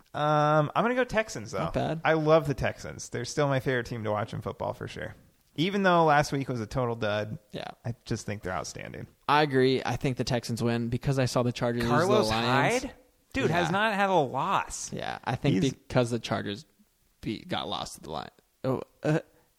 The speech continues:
Speaker 1: Wow.
Speaker 2: lost to the <laughs> Lions.
Speaker 1: Wow.
Speaker 2: It's for sure gonna be a Texans win.
Speaker 1: Yeah, I think so too. I can't wait to go to that
Speaker 2: That
Speaker 1: with you,
Speaker 2: could
Speaker 1: man.
Speaker 2: be a
Speaker 1: That'll be
Speaker 2: toss-up,
Speaker 1: fun.
Speaker 2: though. Like, we could all be shocked like we were this last weekend with the Chargers
Speaker 1: Oh, this
Speaker 2: actually
Speaker 1: next
Speaker 2: killing
Speaker 1: game.
Speaker 2: them.
Speaker 1: This is a good game.
Speaker 2: Steelers, Niners.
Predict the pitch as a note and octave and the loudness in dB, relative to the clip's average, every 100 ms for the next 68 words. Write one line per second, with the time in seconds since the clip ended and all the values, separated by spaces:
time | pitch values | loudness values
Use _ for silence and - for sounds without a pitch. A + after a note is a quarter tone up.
0 | - - C3+ C3+ C#3 D3 - C#3+ C#4 B3 | -16 -8 0 6 6 6 6 10 12 12
1 | - - G3+ A3 F3 C3+ C3 G#2+ G#2 G#2 | 12 10 10 12 12 10 6 -4 -4 -4
2 | - - - - - C#3 C3+ - B2+ - | -4 -6 -8 -20 -4 2 2 4 2 2
3 | A#2 A2 G2+ E2 - - - - B1+ B1 | 2 0 -2 -4 -4 -10 -12 -12 -10 -10
4 | - _ B2+ C3 G#2+ G#2+ A#2+ A#2 - - | -12 _ 2 4 4 2 -2 -4 -6 -6
5 | - - _ _ _ _ _ _ _ _ | -8 -10 _ _ _ _ _ _ _ _
6 | - C3+ A#2 A#2+ A2 A2 G#2+ C3 G2+ G2 | -4 -2 -2 -2 -2 0 0 0 0 -2
7 | G#2+ D#3 A#2+ C#3 B2+ B2+ A2 F2+ G2+ C3 | 0 2 4 4 4 2 0 -2 -2 -6
8 | B2 B2 A#2 A#2 B2+ G#2+ G#2 G#2+ A2+ A2+ | -2 -2 -2 -2 0 0 -2 -8 -8 -6
9 | A2 A2+ A#2 A#2 G2+ - G2+ G2+ - F#2+ | -6 -4 -2 -4 -6 -8 -10 -10 -8 0
10 | C3+ C#3+ C3 C#3 A#2 C3 C3+ - C3+ A2+ | 4 6 4 0 -2 -2 -2 0 0 0
11 | A2 B2 B2 C3 A#2 A#2 A2+ A2 G#2+ G#2+ | -2 -4 -6 -4 -6 -6 -8 -8 -8 -8
12 | G#2+ - D#3 D3 C#3 C#3+ C#3+ C#3 A#2+ - | -8 2 8 10 10 8 6 6 4 0